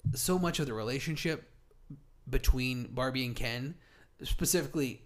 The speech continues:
obviously, there's a lot of Barbie and Kens in this, but specifically Ryan Gosling and Margot Robbie, their character, and, <clears throat> and how much, you know, he idolizes her and he loves her, and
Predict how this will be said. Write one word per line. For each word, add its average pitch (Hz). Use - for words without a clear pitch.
obviously, 131
there's 131
a 147
lot 123
of 123
Barbie 139
and 123
Kens 151
in 175
this, 180
but 139
specifically 151
Ryan 135
Gosling 131
and 123
Margot 123
Robbie, 123
their 131
character, 135
and, -
<clears throat> -
and 180
how -
much, 151
you 139
know, 127
he -
idolizes 139
her 135
and 131
he 127
loves 120
her, 127
and 117